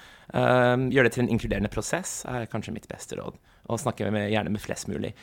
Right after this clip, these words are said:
Både de som kjenner deg, og de som har tatt det valget før deg, som kan reflektere litt i forhold til, eh, var det verdt det å ta den utdanningen?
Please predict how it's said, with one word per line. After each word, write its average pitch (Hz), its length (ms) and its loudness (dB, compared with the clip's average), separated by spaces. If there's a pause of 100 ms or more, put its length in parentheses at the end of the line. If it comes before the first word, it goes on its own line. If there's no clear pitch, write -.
(160)
Både 139 140 6
de 123 80 6
som 135 120 0
kjenner 139 180 4
deg, 170 120 10
og 151 40 6
de 147 120 0
som 170 300 2
har - 380 0
tatt - 300 -4
det 113 120 0
valget 107 440 2
før - 340 -8
deg, 107 220 4 (280)
som 127 180 -4
kan 120 180 -4
reflektere 98 480 -4
litt 92 280 -8
i - 40 -4
forhold - 320 -4
til, 101 240 -6
eh, 101 400 -6
var 101 140 -4
det 107 100 -8
verdt 117 180 0
det 135 100 -2
å 127 60 -8
ta 127 140 -4
den 127 180 -4
utdanningen? 123 460 -6